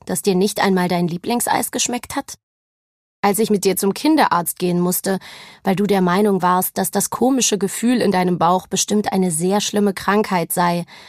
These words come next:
Dabei war es nur Trauer um unseren Hund? Nach zwei Tagen konntest du wieder essen. Nach einer Woche war es besser. Und einen Monat nach Ronnys Beerdigung hast du nur noch selten an ihn gedacht.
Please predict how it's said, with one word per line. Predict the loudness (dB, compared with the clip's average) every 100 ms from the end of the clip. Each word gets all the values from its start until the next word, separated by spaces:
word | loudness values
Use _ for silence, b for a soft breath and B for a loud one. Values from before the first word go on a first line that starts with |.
| B B
Dabei | -4 -2 0
war | 2
es | 2 2
nur | 2 0
Trauer | -2 2 4 2
um | 2
unseren | 0 -2 -2 -4
Hund? | -2 -4 -6 -16 _ _ _ _ _ _ _ _ _ -4
Nach | -2 -2
zwei | 0 0 2
Tagen | 2 2 2 -2 -4 -4
konntest | -2 0 -2 -2
du | -2
wieder | -2 -2
essen. | -4 -4 -6 -12 _ _ _ -4
Nach | -2 2
einer | 2 0 0
Woche | -2 -2 -2
war | 0
es | -2
besser. | -2 -2 -2 -4 -8 B B B B B -2
Und | -2 0
einen | 2 4 4
Monat | 4 4 0 0
nach | -2 0 0
Ronnys | 2 2 0
Beerdigung | -4 -2 0 0 0 0 -2 -4
hast | -6 -4
du | -2
nur | 0
noch | -2 -2
selten | -2 -4 -2 -4
an | -2
ihn | -2 -4
gedacht. | -4 -8 -10 -12 -20